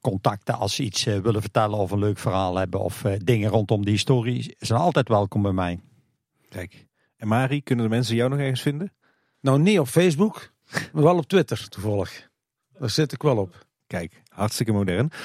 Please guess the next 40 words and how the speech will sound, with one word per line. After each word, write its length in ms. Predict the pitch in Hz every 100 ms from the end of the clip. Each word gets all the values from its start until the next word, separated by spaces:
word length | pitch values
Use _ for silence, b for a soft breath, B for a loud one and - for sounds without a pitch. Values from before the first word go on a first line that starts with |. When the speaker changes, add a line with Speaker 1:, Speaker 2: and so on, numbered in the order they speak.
| B -
Speaker 2:
En 140 | 170
wat 160 | 165 165
misschien 220 | 160 170
nog 100 | 151
wel 120 | 143
leuke 240 | 147 143
luistertips 520 | 120 143 170 - 151 -
zijn 240 | 135 131
voor, 300 | 127 120 127
eh, 200 | 113 107
voor 120 | 110
onze 200 | 120 107
luisteraars. 580 | 104 110 104 107 104 - B B B B
Als 160 | 117 117
je 60 |
nou, 360 | 95 95 104 104
eh, 120 | 95
deze 240 | 107 117 110
aflevering 480 | 117 107 101 110 98
geluisterd 320 | 101 107 101
hebt 180 | 98 -
en, 200 | 98 98
eh, 120 | 98
je 60 |
bent 180 | 104 104
super 240 | - 143 117
geïnteresseerd 500 | 113 113 - 117 -
in 140 | 135
de 80 | 139
geschiedenis 380 | 120 135 127 -
van 120 | 117
de 60 |
Efteling, 440 | 110 - 117 113 107 B B B
eh, 140 | - 101
luister 300 | 98 104 110
dan 100 | 107
ook 160 | 101
zeker 380 | - 143 139 107
even 400 | 101 104 98 104
aflevering 540 | - 113 107 98 92